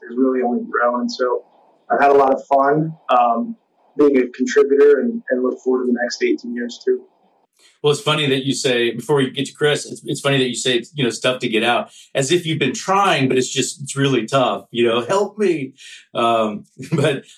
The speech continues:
Speaker 2: I think we can, I think most people can relate. Once you, you kinda, you get committed, it's really, uh, you build relationships that, and it just matters. It's just a, it's a, it's a kind of an industry that has meaning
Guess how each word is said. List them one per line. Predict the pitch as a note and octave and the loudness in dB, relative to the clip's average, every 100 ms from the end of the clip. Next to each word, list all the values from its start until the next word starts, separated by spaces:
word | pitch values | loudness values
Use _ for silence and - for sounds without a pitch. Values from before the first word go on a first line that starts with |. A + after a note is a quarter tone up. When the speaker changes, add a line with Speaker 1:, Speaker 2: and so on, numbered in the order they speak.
| - | -2
Speaker 2:
I | D#3+ | 0
think | F3 C3+ | 0 0
we | C#3+ | 0
can, | C#3 C3 | 0 -2
I | C#3 | -2
think | C3+ | 2
most | C3 B2+ | 2 0
people | B2 A2 A2 | -2 -4 -4
can | G2+ | -2
relate. | G2+ G#2 G2+ | 0 0 0
Once | A2 A2+ | -2 -4
you, | A2+ A2 | -2 -2
you | C3 A2+ | -2 -4
kinda, | B2+ A2+ | -2 -2
you | G#2+ G#2+ | -2 -2
get | A#2+ - - | -4 -6 -6
committed, | A#2+ A2+ A2+ G#2 | -2 0 0 -2
it's | G2+ A#2+ | -4 -2
really, | A#2+ G#2+ F#2 - _ _ - | -2 -2 -6 -14 _ _ -8
uh, | A2 G#2 G2+ | -2 -2 0
you | C3 | 0
build | D3 A#2 | 0 2
relationships | A2 G#2 A2 - G#2 - | 0 -2 -6 -6 -6 -4
that, | G#2 F#2 F2+ - | -4 -2 -4 -8
and | A2 G#2+ | -10 -6
it | |
just | G#2+ G2+ G#2 | -4 -4 -4
matters. | F#2 F2+ F2+ E2 | -2 -2 -2 -6
It's | - | -10
just | - - | -10 -6
a, | F#2 F#2 | -6 -6
it's | - | -6
a, | F2+ E2+ E2+ - _ _ _ | -6 -4 -6 -10 _ _ _
it's | - G2 | -12 -8
a | - | -4
kind | A#2 | -2
of | G2+ | 0
an | G2 | -2
industry | B2+ C3+ B2+ B2 | 0 0 0 -2
that | G#2+ G2 F#2+ - | -2 -2 -6 -6
has | G#2+ F#2+ | -6 -4
meaning | G#2 G#2+ G#2 F2 E2+ | 0 0 0 -2 -8